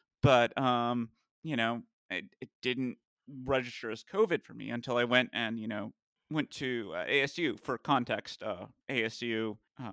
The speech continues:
provides a free testing service based off of a, a saliva-based P C R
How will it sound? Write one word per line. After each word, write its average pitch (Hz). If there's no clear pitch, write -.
provides 110
a 98
free 151
testing 120
service 107
based 110
off 107
of 101
a, 98
a 107
saliva-based 104
P 117
C 113
R 107